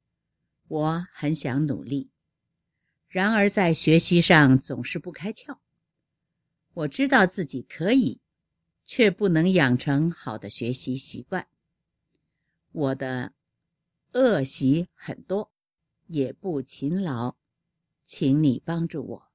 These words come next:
一个请求帮助的年轻女孩。嗯，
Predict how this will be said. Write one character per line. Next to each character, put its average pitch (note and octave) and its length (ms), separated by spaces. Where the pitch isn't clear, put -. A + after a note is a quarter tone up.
一 E3+ 140
个 D3 300
请 C3+ 280
求 C3+ 260
帮 F3 320
助 D#3 160
的 A#2 160
年 A#2+ 280
轻 C3 400
女 A#2+ 140
孩。 - 360
嗯， F3 400